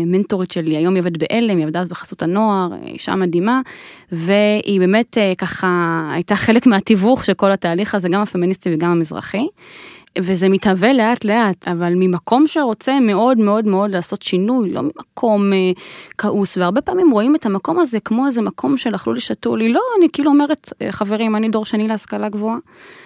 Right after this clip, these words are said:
כי אבא שלי גם, אה, למד באוניברסיטה, ואני,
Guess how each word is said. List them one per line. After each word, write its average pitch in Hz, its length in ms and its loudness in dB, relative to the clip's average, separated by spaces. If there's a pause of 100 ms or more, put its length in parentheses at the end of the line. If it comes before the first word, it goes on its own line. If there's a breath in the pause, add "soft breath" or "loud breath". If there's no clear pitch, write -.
(140 loud breath)
כי 175 260 0
אבא 185 100 -2
שלי 185 200 -2
גם, 202 300 0
אה, 226 240 0
למד 220 220 0
באוניברסיטה, 220 800 -4 (420 loud breath)
ואני, 175 560 2